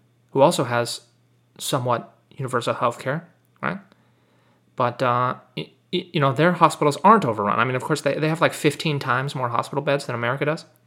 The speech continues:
But that's just 'cause, like, they prepared for all the old people that are gonna get sick, you know, not,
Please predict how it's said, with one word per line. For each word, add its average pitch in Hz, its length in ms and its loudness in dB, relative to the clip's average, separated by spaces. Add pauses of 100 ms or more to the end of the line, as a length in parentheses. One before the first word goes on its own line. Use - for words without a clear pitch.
(920)
But 135 100 -2
that's 123 140 -6
just - 160 -8
'cause, 131 160 -2
like, 117 160 -4
they 117 300 -2 (720)
prepared 123 560 -4 (1600)
for 120 200 2
all 117 160 4
the 117 80 -2
old 113 240 -4
people 147 280 -2
that 147 160 -6
are 135 80 -4
gonna 135 160 -6
get 139 100 -6
sick, 147 240 -8
you 151 60 -4
know, 131 100 -2
not, 117 340 0